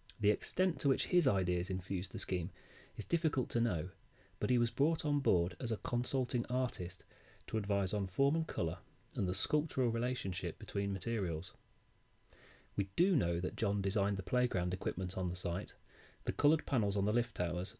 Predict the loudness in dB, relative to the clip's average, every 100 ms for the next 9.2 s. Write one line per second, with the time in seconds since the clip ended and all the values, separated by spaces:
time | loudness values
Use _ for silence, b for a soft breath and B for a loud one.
0 | -2 0 2 0 0 -2 -2 -2 0 0
1 | 2 2 0 2 2 0 -2 -2 0 0
2 | 0 0 0 -2 0 0 0 -4 -14 -20
3 | _ _ _ _ _ B B B B B
4 | 2 4 4 4 4 4 2 2 2 0
5 | 0 -2 0 -2 0 0 0 -2 -2 0
6 | 2 2 -2 2 2 2 -8 -12 _ B
7 | B B B 0 4 4 2 0 0 0
8 | 0 2 2 2 2 0 -2 -4 0 0
9 | 0